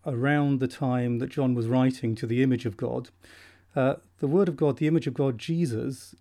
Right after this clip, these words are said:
leaping into reality to bring about the kind of salvation that Mike was talking to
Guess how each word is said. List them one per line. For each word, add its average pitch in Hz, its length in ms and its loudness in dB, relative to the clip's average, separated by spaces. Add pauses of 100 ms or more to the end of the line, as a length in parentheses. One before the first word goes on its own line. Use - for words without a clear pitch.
(100)
leaping 156 440 -2
into 139 320 0
reality 127 600 0
to 123 100 -6
bring 160 180 0
about 147 460 -2
the - 80 -8
kind 131 400 0
of 123 80 -2
salvation 127 960 -2 (340)
that 123 320 -2
Mike 147 300 0
was 135 140 -2
talking 135 380 0
to 123 640 0